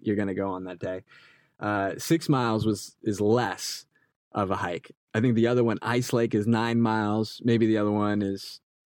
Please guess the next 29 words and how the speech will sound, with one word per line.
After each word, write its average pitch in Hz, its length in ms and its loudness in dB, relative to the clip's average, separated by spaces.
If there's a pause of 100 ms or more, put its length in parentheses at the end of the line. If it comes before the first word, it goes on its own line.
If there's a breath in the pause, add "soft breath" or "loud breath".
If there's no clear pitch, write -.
(460)
ten, 147 320 2
twelve, 139 420 0
thirteen 151 340 2
miles, 139 380 0
so, 180 80 0
you 147 140 2
know, 117 80 2
somewhere 117 320 2
in 98 100 2
there. 98 240 0 (240 loud breath)
But 147 100 2
it 165 60 4
just 170 160 0
kinda 147 160 0
progressively 117 540 2
goes 104 240 2
on 101 160 2
from 104 120 -2
about 98 240 0
six. 139 360 0
There's 113 180 2
about 117 200 2
w-, 104 220 -2 (120)
one 117 840 2 (140)
every 110 260 0
two - 240 0
miles 101 540 0
or 90 60 -6
so. - 300 -6